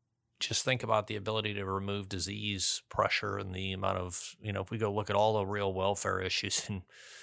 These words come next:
food animal, it's all disease. I mean, those are the real concerns, right? If we look at dis-, if we kind of view death as bad, bad welfare. That's one of our, you know, un-, un-,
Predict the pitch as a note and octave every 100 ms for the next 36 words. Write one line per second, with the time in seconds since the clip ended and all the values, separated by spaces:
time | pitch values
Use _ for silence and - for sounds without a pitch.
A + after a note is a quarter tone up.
0 | - - A2 G#2 A2 G2 F2 F#2+ G2 F2+
1 | E2 F#2+ F#2 E2+ - - G2+ F#2+ G2 F2+
2 | F2 F#2 G2 F2+ E2+ F#2 F2+ F#2 F#2+ F#2
3 | F#2 F#2+ F#2 G2 F2 F#2+ - F#2 - -
4 | - - - _ - A#2+ D3 G#2+ A2 F#2
5 | G2+ G2+ F2+ - F#2+ F2+ F#2 F#2 - G2
6 | F#2 F#2 G2 G#2 A2 - G2 - F#2 F2
7 | F2+ F2 - _ _ _ - F#2+ F#2 _
8 | _ _ _ - G2+ G2 G2 - G2+ G2
9 | F#2+ G2+ -